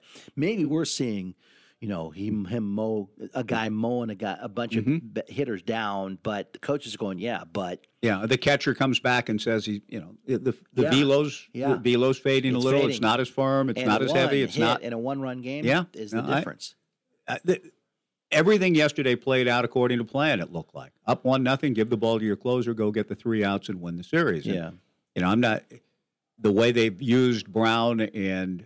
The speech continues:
Speaker 2: and Ferrer was probably spent after five. He, he was brilliant, and maybe what you said could lead to,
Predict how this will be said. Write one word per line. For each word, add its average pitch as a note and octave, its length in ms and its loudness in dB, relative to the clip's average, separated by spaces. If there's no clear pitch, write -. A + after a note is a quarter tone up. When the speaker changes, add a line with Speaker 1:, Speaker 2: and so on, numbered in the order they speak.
Speaker 2:
and F#2+ 240 -4
Ferrer A#2+ 460 4
was A2+ 120 0
probably A#2 500 0
spent A#2 360 0
after G#2+ 320 -2
five. A#2+ 460 0
He, G#2 180 -2
he C3 140 -4
was G#2 200 -6
brilliant, A2 580 0
and G2 200 0
maybe G#2 280 2
what G2 180 2
you A#2 200 2
said A#2+ 340 0
could G2 300 -6
lead A2 360 0
to, A2+ 300 2